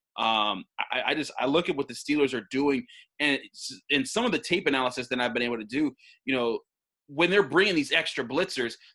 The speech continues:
they're making you think. And, and sometimes it's even just the presence of it,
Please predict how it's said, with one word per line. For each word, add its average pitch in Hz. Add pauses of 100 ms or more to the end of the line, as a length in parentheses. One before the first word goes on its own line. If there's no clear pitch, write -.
they're 175
making 151
you 113 (140)
think. 196 (260)
And, 147
and 147
sometimes 196
it's 175
even 165
just 147
the 135
presence 165
of 131
it, 131